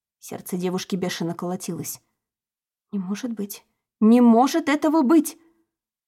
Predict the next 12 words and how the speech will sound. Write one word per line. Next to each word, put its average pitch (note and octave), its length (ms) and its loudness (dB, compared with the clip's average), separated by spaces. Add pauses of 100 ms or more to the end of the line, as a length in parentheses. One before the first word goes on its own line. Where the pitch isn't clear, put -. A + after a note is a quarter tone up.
(520)
Один F3+ 320 -6
шаг, A3+ 320 -6 (480)
второй. F#3+ 580 -2 (920)
Поначалу G#3+ 720 -2
у B3 100 0
Юну G#3 420 2
тряслись G3+ 580 -4
ноги, F3+ 420 -6 (260)
поэтому F#3+ 340 2
идти G3 240 -4
было G3 240 0
тяжело, G3 640 -2